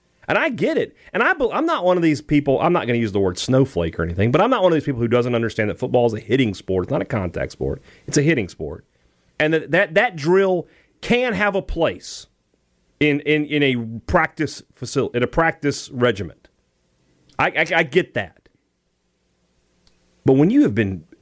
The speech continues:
decimated by injury the way you have, and you're fi-,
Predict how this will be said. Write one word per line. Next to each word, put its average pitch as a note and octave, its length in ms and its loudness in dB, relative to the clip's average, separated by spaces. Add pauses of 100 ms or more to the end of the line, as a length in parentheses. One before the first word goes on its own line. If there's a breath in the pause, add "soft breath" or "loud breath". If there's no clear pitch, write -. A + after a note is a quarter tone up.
(140)
decimated A2+ 640 -2
by G2 140 -4
injury F2 680 -6 (380)
the A#2 80 4
way G#2 160 4
you F#2 180 -4
have, - 420 -12 (1600)
and C3 120 4
you're G3+ 140 6
fi-, - 300 -2